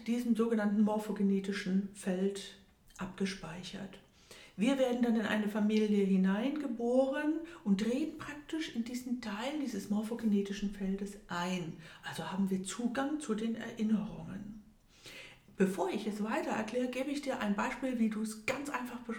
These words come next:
be-, äh, verstehen kannst. Und zwar, also um das Phänomen der Informations-, des Informationsflusses mal zu erklären. Es ist dir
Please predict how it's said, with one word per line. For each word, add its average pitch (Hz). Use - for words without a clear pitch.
be-, 220
äh, 196
verstehen 220
kannst. 208
Und 196
zwar, 247
also 202
um 220
das 226
Phänomen 226
der 196
Informations-, 214
des 208
Informationsflusses 208
mal 175
zu -
erklären. 175
Es 190
ist -
dir 220